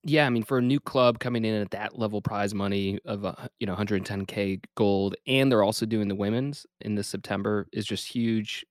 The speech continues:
They even have ambitions, uh, in Houston of doing more, like, more professional events, and the community definitely was embracing it. Jahanzeb, the promoter there and s-, and club owner, really has done a great job over the past couple years of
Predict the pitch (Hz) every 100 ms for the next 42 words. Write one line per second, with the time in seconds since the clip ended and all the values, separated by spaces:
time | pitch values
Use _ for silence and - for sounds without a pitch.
0 | - 110 113 110 104 101 98 104 - 101
1 | 92 - - 101 - - 107 113 - 104
2 | 104 98 117 110 110 135 80 - - 101
3 | 101 98 90 - 92 - 92 87 - 107
4 | 104 - 120 113 104 95 - - 104 -
5 | 104 95 87 90 92 92 90 - - 104
6 | 117 117 110 104 104 - 104 104 104 101
7 | 95 95 92 - - 98 92 - 95 95
8 | 92 90 95 _ _ _ _ _ - 120
9 | 143 139 117 101 107 104 95 98 90 98
10 | 95 95 92 - 90 - - 101 98 95
11 | 92 95 90